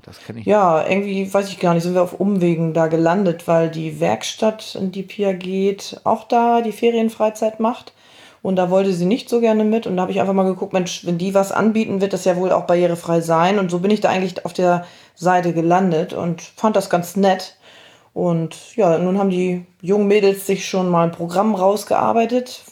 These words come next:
Speaker 2: was sie da alles machen wollen. So ein bisschen Tierpark und was weiß ich. Und einen Essensplan haben sie erstellt. <laughs>
Speaker 1: Ganz wichtig.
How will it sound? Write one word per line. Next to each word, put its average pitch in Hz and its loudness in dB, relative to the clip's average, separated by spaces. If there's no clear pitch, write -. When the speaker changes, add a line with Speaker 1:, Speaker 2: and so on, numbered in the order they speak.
Speaker 2:
was 190 0
sie 185 0
da 175 2
alles - -4
machen 196 -2
wollen. 226 4
So 165 -6
ein 170 -6
bisschen 165 -6
Tierpark 180 -2
und 160 -6
was - -8
weiß 160 -4
ich. - -4
Und 262 2
einen 226 0
Essensplan 185 0
haben 175 0
sie 156 -4
erstellt. 156 -2
<laughs> - -4
Speaker 1:
Ganz 403 0
wichtig. 120 -4